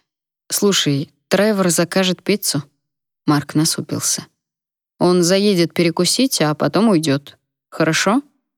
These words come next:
Тебе нельзя приводить к себе гостей". Я стерла остатки рвоты с губ тыльной стороной ладони. От мысли о пепперони меня снова затошнило. Я чувствовала, как тошнота подкатывает и уже практически рвется наружу.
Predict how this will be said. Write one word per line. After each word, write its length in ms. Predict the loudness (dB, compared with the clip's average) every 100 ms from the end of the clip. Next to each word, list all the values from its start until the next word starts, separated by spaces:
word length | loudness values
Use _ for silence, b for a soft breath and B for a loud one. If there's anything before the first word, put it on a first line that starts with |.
| _ _ _ _
Тебе 260 | -6 -2 2
нельзя 400 | 2 2 0 0
приводить 440 | 0 0 0 -2
к 60 | -4
себе 240 | -2 -2
гостей". 560 | -2 -2 -4 -4 -4 -6 _ _ _ _ _
Я 180 | 0 0
стерла 440 | 0 -2 0 0 0
остатки 440 | -2 -4 -2 -2
рвоты 460 | 0 0 0 -2 -2
с 80 |
губ 340 | -2 -2 -2 -8 -6
тыльной 320 | -2 0 2
стороной 460 | 0 -2 0 2 2
ладони. 500 | 0 -2 -4 -6 -8 -14 _ _ _ _ _
От 160 | -8 0
мысли 300 | 0 2 0
о 80 | -2
пепперони 680 | -4 -4 -2 0 2 2 2
меня 360 | 2 2 0
снова 340 | -2 0 0 0
затошнило. 720 | 0 -2 -4 -2 -2 -2 -6 _ _ _ _ _ _ _
Я 80 | -2
чувствовала, 480 | 0 0 2 0 0
как 180 | -2 -4
тошнота 460 | -2 0 0 0
подкатывает 840 | -2 -4 -4 -2 -2 0 2 0 2
и 60 | 0
уже 240 | 2 0
практически 760 | -2 -4 -4 -4 -2 -2 -2 0
рвется 440 | 0 0 -2 0
наружу. 500 | 2 2 0 -2 -6